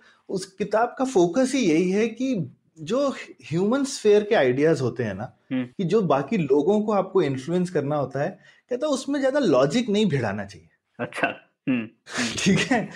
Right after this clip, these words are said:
Speaker 1: कहते हैं, लॉजिक से ये सब चीजें होती ही नहीं है।
Speaker 2: हम्म।
Speaker 1: हाँ, और, और इसका उन्होंने काफी एनालिसिस किया है और काफी एग्जांपल दिए हैं कि भाई,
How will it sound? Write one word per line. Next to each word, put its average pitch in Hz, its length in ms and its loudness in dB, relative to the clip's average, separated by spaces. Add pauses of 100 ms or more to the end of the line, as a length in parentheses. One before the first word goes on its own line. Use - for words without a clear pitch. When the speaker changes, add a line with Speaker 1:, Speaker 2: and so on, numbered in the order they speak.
(280)
Speaker 1:
कहते 220 220 2
हैं, - 20 6
लॉजिक 165 480 4
से 277 160 0
ये 226 180 2
सब 247 220 -2
चीजें 233 260 0
होती 190 320 2
ही 240 100 2
नहीं 147 220 2
है। 98 200 -14 (160)
Speaker 2:
हम्म। 127 180 -2 (300)
Speaker 1:
हाँ, 269 180 -4
और, - 560 -8 (180)
और 233 260 2
इसका 269 380 0 (760)
उन्होंने 240 280 0
काफी 202 340 0
एनालिसिस 220 500 2
किया 208 260 -4
है 214 100 2
और 214 60 0
काफी 196 440 -2
एग्जांपल 175 600 2
दिए 175 240 0
हैं 185 340 0 (320)
कि 240 80 -2
भाई, 226 600 -2